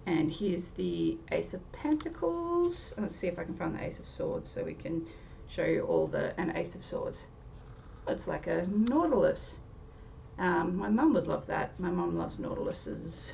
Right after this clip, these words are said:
She loves seashells. Um, lighthouses and beaches. Um, and so the guidebook, little guidebook is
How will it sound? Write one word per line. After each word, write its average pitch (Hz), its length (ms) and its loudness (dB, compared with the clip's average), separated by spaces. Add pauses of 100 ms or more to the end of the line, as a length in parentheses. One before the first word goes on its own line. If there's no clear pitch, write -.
She - 160 -2
loves 160 180 0
seashells. - 580 -8 (520)
Um, - 300 0 (220)
lighthouses 220 920 -2 (440)
and 226 220 0
beaches. 190 580 -2 (680)
Um, 180 580 2 (800)
and 190 560 2
so - 520 0
the 202 100 2 (100)
guidebook, 262 840 8 (1040)
little 226 140 2
guidebook 196 640 6
is 208 960 4